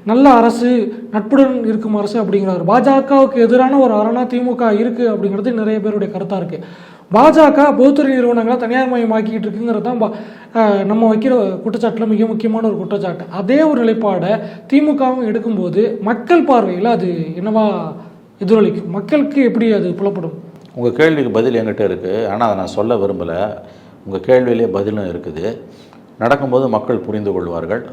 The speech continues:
Speaker 2: நீண்ட நாட்கள் மக்களை ஏமாற்ற முடியாது. அதாவது சொல்லுவாங்க, சில காலம் பலரை ஏமாத்தலாம், பல காலம் சிலரை ஏமாத்தலாம், எல்லா காலத்திலும் எல்லாரையும் ஏமாத்த முடியாது.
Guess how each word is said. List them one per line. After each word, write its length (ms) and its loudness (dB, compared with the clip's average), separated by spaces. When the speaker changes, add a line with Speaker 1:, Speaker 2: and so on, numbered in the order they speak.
Speaker 2:
நீண்ட 320 -2
நாட்கள் 560 0
மக்களை 400 -4
ஏமாற்ற 380 -6
முடியாது. 300 -8
அதாவது 220 -2
சொல்லுவாங்க, 420 -6
சில 320 -4
காலம் 760 2
பலரை 320 2
ஏமாத்தலாம், 580 -4
பல 220 0
காலம் 300 0
சிலரை 360 -4
ஏமாத்தலாம், 720 -8
எல்லா 200 0
காலத்திலும் 460 0
எல்லாரையும் 480 -4
ஏமாத்த 220 -12
முடியாது. 280 -12